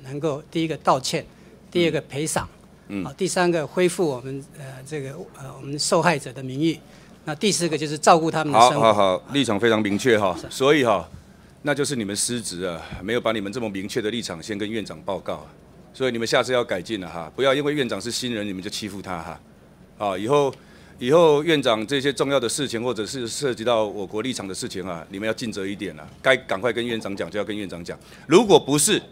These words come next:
Speaker 2: 那就是哈，凸显了院长他的心态啊，他的心态不仅是无知啊，而且哈，这个心态哈，只重，只重在对内的一些事情，对日本哈，我觉得心态可疑啊。所以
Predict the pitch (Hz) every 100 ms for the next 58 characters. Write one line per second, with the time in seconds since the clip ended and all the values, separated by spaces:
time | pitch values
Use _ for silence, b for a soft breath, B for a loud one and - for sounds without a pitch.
0 | - - - - - 135 127 131 127 123
1 | 98 80 - 131 117 98 120 107 92 80
2 | - 113 110 98 - 107 107 - 87 76
3 | - B B B B 147 139 147 147 143
4 | 120 127 104 127 104 107 113 110 90 76
5 | - - - 131 143 110 98 90 - B
6 | B B B - 147 131 120 131 139 117
7 | 101 87 78 - 95 139 117 104 87 107
8 | 143 127 131 123 - 135 123 110 107 110
9 | 113 - 113 90 82 - - - - 147
10 | 131 143 110 95 87 85 82 92 104 107
11 | - 117 117 104 90 80 107 104 73 -
12 | B B B B - 151 143 120